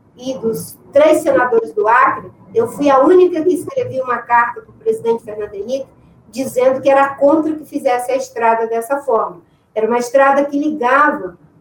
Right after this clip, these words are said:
Cruzeiro do Sul, que é o segundo maior município do estado do Acre, a Rio Branco,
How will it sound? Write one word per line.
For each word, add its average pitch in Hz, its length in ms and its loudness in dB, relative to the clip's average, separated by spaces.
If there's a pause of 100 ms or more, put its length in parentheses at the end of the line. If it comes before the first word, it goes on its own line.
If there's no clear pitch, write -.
(100)
Cruzeiro 269 440 2
do 226 100 -2
Sul, 311 240 -4
que 349 80 -2
é 254 60 2
o 233 60 -2
segundo 285 500 0
maior 233 280 2
município 220 600 -2
do 208 60 -6
estado 190 400 -8
do 220 140 0
Acre, 262 340 2
a 277 80 4
Rio 330 260 0
Branco, 311 540 2